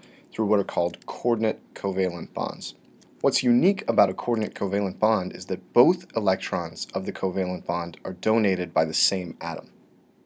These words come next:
So electron sharing is still going on. It's just that we think of both electrons in the bond as coming from the non-metal partner. A great example of a transition metal coordination complex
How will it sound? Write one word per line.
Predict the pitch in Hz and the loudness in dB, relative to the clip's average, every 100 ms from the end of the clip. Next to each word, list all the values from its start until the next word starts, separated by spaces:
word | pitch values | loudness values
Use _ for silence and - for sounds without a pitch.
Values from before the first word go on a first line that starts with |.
| - | -4
So | - 117 | 4 8
electron | 147 160 131 107 | 8 8 4 2
sharing | - - 185 175 113 | 0 0 2 4 2
is | - - | 0 0
still | - 104 | 2 0
going | 95 87 80 | 0 -2 -4
on. | 80 | -6
It's | 110 - | -6 -2
just | 113 - | 0 0
that | - | 0
we | 107 | -2
think | 101 113 | -4 -2
of | 104 92 | -2 4
both | 120 131 | 4 6
electrons | 107 98 - 95 95 | 4 4 2 -2 0
in | 101 | -2
the | |
bond | 90 87 87 | 0 -2 -2
as | 87 | -2
coming | - 95 92 | -2 -4 -6
from | - 90 | -6 -8
the | 85 | -8
non-metal | 85 85 85 82 82 85 | -10 -6 -6 -6 -12 -12
partner. | - - - - - _ _ - | -12 -12 -14 -20 -20 _ _ -10
A | - | -6
great | 101 139 | 2 2
example | 139 - 120 135 95 90 - - - - _ - | 2 -2 0 0 0 -4 -6 -20 -20 -20 _ 2
of | 139 127 92 | 6 6 4
a | 90 - | -4 -6
transition | - - 104 95 101 95 101 | -8 -2 -2 0 -2 -2 0
metal | 92 87 | 0 -2
coordination | - 95 101 156 - 95 | -4 -4 -4 -4 -4 -4
complex | 90 87 85 92 92 - | -4 -6 -4 -2 0 -2